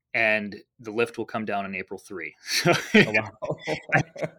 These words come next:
Speaker 1: <laughs> not quite like that, but it's gonna be real close. We're gonna, you know, getting one of these projects in to tear down, um, the old green and put a new one u-, up, um,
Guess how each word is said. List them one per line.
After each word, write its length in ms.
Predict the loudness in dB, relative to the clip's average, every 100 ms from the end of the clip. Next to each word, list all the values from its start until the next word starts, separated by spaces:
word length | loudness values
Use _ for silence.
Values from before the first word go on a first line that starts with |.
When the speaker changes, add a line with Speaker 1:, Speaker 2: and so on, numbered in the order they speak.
| -10
Speaker 1:
<laughs> 540 | -4 -4 -4 -16 0
not 180 | 6 6
quite 240 | 10 8 10
like 220 | 6 8
that, 260 | 8 8
but 160 | 8 6
it's 160 | 4 4
gonna 180 | 2
be 140 | 4 2
real 180 | 4 2
close. 320 | 0 -2 0
We're 100 | 2
gonna, 180 | 2 0
you 220 | -4 -2
know, 240 | -2 -6 -12 _ _ _ -4
getting 220 | 0 2
one 120 | 2 2
of 60 |
these 160 | 0 -2
projects 560 | 0 4 4 0 -4
in 160 | -4 -4
to 100 | -8
tear 300 | -6 0 0
down, 480 | 2 0 -2 -6 -10 _
um, 320 | -8 -8 -10 -20 _ _
the 200 | -8 -6
old 320 | -2 0 0 -2
green 220 | -2 -2
and 100 | -4
put 140 | -6
a 40 | -4
new 160 | -6
one 120 | -6 -6
u-, 360 | -8 -10 -6
up, 200 | -6 -6 _ _ _ -8
um, 300 | -8 -8